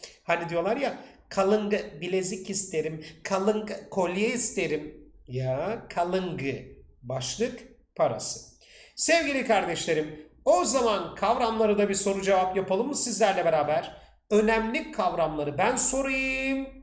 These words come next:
sizler söyleyin. Kurultaya katılan kişilere ne ad verilir?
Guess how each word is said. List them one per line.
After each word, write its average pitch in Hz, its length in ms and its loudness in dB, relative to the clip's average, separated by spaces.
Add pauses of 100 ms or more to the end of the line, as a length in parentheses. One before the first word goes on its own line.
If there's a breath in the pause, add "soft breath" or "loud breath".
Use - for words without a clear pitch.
sizler 185 480 2
söyleyin. 156 640 -2 (260 loud breath)
Kurultaya 220 880 2
katılan 165 600 -2
kişilere 233 560 -2
ne 233 120 6
ad 175 220 4
verilir? - 640 -14